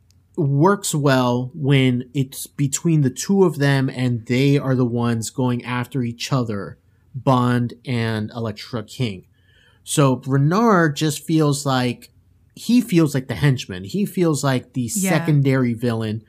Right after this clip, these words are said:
Speaker 1: that Bond has to go through.
Speaker 2: I almost wish he wasn't even there and that Renard was, like, maybe a creation, just, like, a phantasm.
Speaker 1: Yeah.
Speaker 2: Versus he's a real person and actually had so much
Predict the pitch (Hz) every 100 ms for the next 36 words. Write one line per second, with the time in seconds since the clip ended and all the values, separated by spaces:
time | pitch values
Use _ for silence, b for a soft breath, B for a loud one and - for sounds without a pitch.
0 | b b b 135 117 131 127 123 120 -
1 | 104 107 104 98 90 90 _ b b b
2 | 233 - 285 349 - 240 - 214 190 196
3 | 185 170 165 175 208 165 160 165 - 170
4 | 175 165 165 165 170 160 - 156 151 175
5 | 180 180 165 - 170 156 214 - - 214
6 | - 180 180 - 165 160 - - _ _
7 | _ _ _ _ _ _ _ 196 - 175
8 | 175 - - 175 - 214 - 160 160 98
9 | - 208 208 214 196 190 185 - - b
10 | b b b b _ - 220 202 202 190
11 | - - 190 190 185 175 - 170 180 -
12 | 180 165 165 160 160 156 175 _ _ _
13 | _ _ _ - - - 208 190 185 185
14 | 170